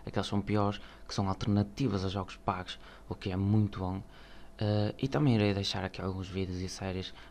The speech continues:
de jogos não pagos e de jogos pagos, como é óbvio. Eh, em termos de jogos pagos,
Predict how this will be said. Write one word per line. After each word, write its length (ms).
de 80
jogos 420
não 280
pagos 440
e 100
de 100
jogos 280
pagos, 500
como 160
é 80
óbvio. 180
Eh, 400
em 100
termos 240
de 60
jogos 200
pagos, 420